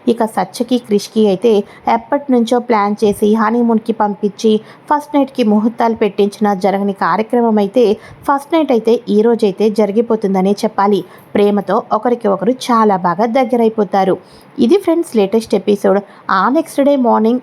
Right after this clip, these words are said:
వరలక్ష్మి వ్రతానికి గుడిలోకి వెళ్ళాలి కదా వీళ్ళందరూ కూడా. భైరవి ఏమో కనిపించదు. ఇక సత్య, క్రిష్లు ఏమో వరలక్ష్మి వ్రతం దగ్గరికి వెళ్తారు. మరి వరలక్ష్మి వ్రతం దగ్గరికి వెళ్ళిన తర్వాత రుద్ర అప్పుడు వాళ్ళ అమ్మని ఏ రకంగా సేఫ్ చేయాలి,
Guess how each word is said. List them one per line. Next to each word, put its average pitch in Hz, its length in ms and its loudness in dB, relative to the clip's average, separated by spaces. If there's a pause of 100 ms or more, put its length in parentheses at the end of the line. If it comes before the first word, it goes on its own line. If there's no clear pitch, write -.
(140)
వరలక్ష్మి 208 540 0
వ్రతానికి 233 600 0 (400)
గుడిలోకి 294 500 2
వెళ్ళాలి 226 420 4
కదా 226 220 0
వీళ్ళందరూ 202 500 2
కూడా. 220 260 0 (400)
భైరవి 320 460 2
ఏమో 202 320 2
కనిపించదు. 220 600 0 (340)
ఇక 226 240 0
సత్య, 214 460 -4
క్రిష్లు 233 380 -2
ఏమో 202 260 0
వరలక్ష్మి 262 540 0
వ్రతం 196 380 0
దగ్గరికి 185 400 -2
వెళ్తారు. 226 460 0 (400)
మరి 202 180 0
వరలక్ష్మి 185 540 -2
వ్రతం 247 320 0
దగ్గరికి 220 340 -2
వెళ్ళిన 190 280 0
తర్వాత 202 480 -2 (540)
రుద్ర 202 340 2 (140)
అప్పుడు 202 320 0
వాళ్ళ 247 260 2
అమ్మని 220 320 0
ఏ 208 120 4
రకంగా 233 380 0
సేఫ్ 208 320 -2
చేయాలి, 202 420 2